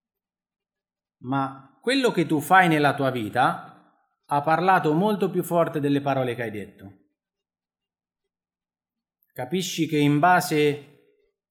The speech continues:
a se si vede o meno che sei stato alla presenza di Dio,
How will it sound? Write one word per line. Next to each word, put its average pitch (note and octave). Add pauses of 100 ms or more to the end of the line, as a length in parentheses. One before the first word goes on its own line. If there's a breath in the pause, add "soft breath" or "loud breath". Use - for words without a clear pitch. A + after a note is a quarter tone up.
(140)
a C3+
se D3
si D3
vede F3
o D#3
meno B2+
che C3+
sei C3
stato D3
alla C3
presenza C3+
di B2+
Dio, B2